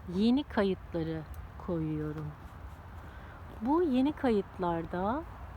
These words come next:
bedenim daha sağlıklı, daha huzurlu, korku yok, akışın içerisindeyim, kendimi teslim ettim.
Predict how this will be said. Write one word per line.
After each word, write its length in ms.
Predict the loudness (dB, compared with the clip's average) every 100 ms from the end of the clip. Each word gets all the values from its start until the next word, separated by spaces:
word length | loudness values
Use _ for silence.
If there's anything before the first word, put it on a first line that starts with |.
| -10 -10 -10 -10 -6 2
bedenim 520 | 2 4 4 2 4
daha 240 | 6 6
sağlıklı, 1000 | 2 2 4 4 2 -2 -4 -2 0 0 -4 -10 -12 -12 -6 2
daha 240 | 6 6
huzurlu, 920 | 6 0 0 0 0 0 0 0 -2 -6 -10 -10 -12 -12 -12 -12 -12 -12 -12 -12 -10 -10 -12 -12 -12 -10 0
korku 500 | 4 6 4 2 0
yok, 400 | 2 2 0 -2 -6 -12 -14 -12 -12 -12 -12 -12 -12 -8
akışın 500 | -4 -2 -2 0 0
içerisindeyim, 1160 | 2 2 2 -2 0 2 2 2 0 0 -2 -4 -8 -10 -10 -10 -10 -10 -10 -10
kendimi 800 | -2 2 4 4 4 4 2 2 -2 -8 -12 -12 -4
teslim 440 | -4 -4 -6 -4 -4
ettim. 340 | -6 -8 -8